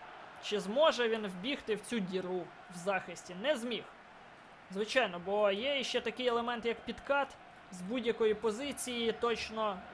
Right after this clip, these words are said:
в м'яч. І знову, ну, м, намагаємось загострювати гру своїми передачами, але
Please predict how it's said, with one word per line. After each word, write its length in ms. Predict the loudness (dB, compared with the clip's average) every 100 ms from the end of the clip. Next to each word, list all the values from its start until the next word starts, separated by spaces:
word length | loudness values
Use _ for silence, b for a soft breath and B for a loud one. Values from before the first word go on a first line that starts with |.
| -2
в 40 |
м'яч. 420 | 2 2 2 -2 -14 -16 -18 -16 -16 -14 -14 -14 -14 -16 -2
І 100 | 0
знову, 340 | 2 4 4 4
ну, 80 | -6 -8
м, 320 | -6 -6 -4
намагаємось 680 | -2 0 0 2 0 -2 -2
загострювати 1200 | -2 2 4 4 2 0 0 0 0 0 0 -2 -4 -10 -16 -16 -16 -16 -16 -16 -16 -16 -16 -18 -14 -4
гру 280 | 0 2 2
своїми 380 | 2 -2 0 -2
передачами, 760 | -2 0 2 0 0 -4 -4
але 240 | -2 -2